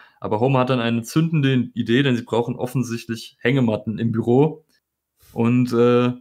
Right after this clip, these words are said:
was aus dieser Idee dann wird, erfahren wir leider nicht. Denn, äh, das hat nicht wirklich eine Auflösung. Er geht dann aber zu Hank Scorpio und fragt ihn, wo er am besten Hängematten herkriegt. Und dann stellt sich raus,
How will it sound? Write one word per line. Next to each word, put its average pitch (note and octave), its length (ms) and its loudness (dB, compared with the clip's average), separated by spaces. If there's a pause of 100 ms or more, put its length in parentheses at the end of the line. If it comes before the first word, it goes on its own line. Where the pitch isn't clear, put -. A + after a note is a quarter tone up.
(240)
was A#2+ 200 -2
aus C3 100 -4
dieser C#3 220 2
Idee C3+ 200 2
dann B2 180 2
wird, D3+ 180 0
erfahren B2+ 340 -2
wir B2+ 80 2
leider A#2 260 2
nicht. C3+ 400 -4 (460)
Denn, A2+ 320 -4
äh, A2 400 -6
das - 140 -18
hat A#2+ 140 -4
nicht A#2+ 100 -10
wirklich B2 180 -4
eine A2 100 -2
Auflösung. A#2+ 520 -2
Er A2 80 -2
geht C3 160 -2
dann B2+ 100 -2
aber B2+ 160 0
zu B2+ 220 -8
Hank B2+ 160 -4
Scorpio B2+ 680 -2 (560)
und A2 140 -10
fragt A2 360 -2
ihn, A#2 120 -2
wo A#2 120 2
er A2 100 2
am G2+ 80 -4
besten A#2 400 -4
Hängematten A2+ 460 -2
herkriegt. A2 520 -4 (320)
Und G#2+ 60 -6
dann A2+ 80 -2
stellt C3+ 240 0
sich C#3 180 -8
raus, C3 500 2